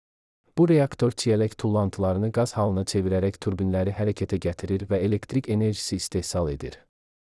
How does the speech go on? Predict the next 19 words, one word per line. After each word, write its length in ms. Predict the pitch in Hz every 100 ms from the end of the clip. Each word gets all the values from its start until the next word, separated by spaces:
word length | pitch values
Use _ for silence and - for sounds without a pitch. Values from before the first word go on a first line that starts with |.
| _ _ _ _ _
Əldə 280 | 127 127 156
olunan 300 | 135 117 110
enerji 440 | 107 110 135 123 107
on 120 | 117
sıfır 300 | - - 117
sıfır 300 | - - 113
sıfır 340 | - - 110
evin 220 | 107 107 113
tələbatını 640 | 107 101 95 92 104 101
ödəməyə 380 | 98 98 92 95
kifayət 460 | - - 92 95 95
edir 220 | 87 92
və 80 | 98
fermada 460 | 107 127 127 120 107
istixananın 560 | 101 - - 98 98 117
qızdırılması 640 | 113 104 98 95 92 92 117
üçün 240 | - 113
istifadə 440 | - - 98 90 87
olunur. 360 | 82 76 65